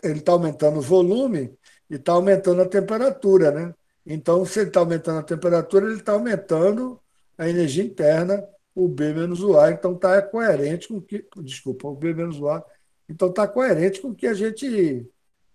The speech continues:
com o que a gente falou, né? O B é maior do que o A, né? Porque ele tá aumentando a temperatura, tá certo? Então, a energia interna tá aumentando, tá? Do gás. E a razão É,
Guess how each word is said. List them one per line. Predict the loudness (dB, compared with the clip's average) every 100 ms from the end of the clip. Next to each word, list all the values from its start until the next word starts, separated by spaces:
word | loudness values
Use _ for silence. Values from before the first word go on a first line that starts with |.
| _ _ _
com | -12 -8
o |
que | 0
a | 0
gente | 0 -2
falou, | -2 2 0
né? | 0 -6 -8 -16 _ _ _ _ _ _ _ _ _
O | -10 -8
B | -6 -2 0
é |
maior | 2 2 0
do | 0
que | 2
o | 4 4
A, | 2 2
né? | -4 -10 -16 _ _ _ _ _ _ _ _ _ _ _
Porque | -8 -6 -6
ele | -6
tá | -2 -2
aumentando | -2 -2 -4 -4
a |
temperatura, | -4 0 0 0 -4 -4 -4 -6
tá | -8
certo? | -6 -6 -6
Então, | -4
a | -2
energia | 0 -2 -4
interna | -4 -4 -2
tá | -4
aumentando, | -2 -4 -6 -10 -10
tá? | -10 -12 -12 _ _ _ _ _ _ _ _ _ _ _ _ _ _ _ _ _ _
Do | -6 -2 0
gás. | 2 0 -2 -6 -12 -6
E | 4
a | 4 6
razão | 4 4 2 -2 0 -2 -6 -10 _ _ _ _ _ _
É, | -2 2 4 4 2 0 -4